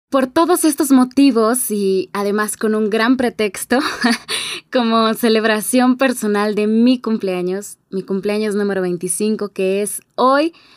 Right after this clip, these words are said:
veintisiete de febrero, día en que se estrena este podcast. Por supuesto, sé que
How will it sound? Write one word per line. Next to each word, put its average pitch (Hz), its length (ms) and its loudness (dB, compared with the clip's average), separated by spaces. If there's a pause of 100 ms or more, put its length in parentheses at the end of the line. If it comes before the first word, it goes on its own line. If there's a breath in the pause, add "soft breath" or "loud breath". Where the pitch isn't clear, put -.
(160 soft breath)
veintisiete 196 640 -2
de 202 100 -6
febrero, 185 520 -4
día 190 200 -4
en 175 80 -8
que 175 140 -10
se 165 240 -8
estrena 170 380 -8
este 170 200 -12
podcast. 196 600 -12 (100)
Por - 140 -20
supuesto, 180 360 -10
sé 180 200 -8
que 160 200 -14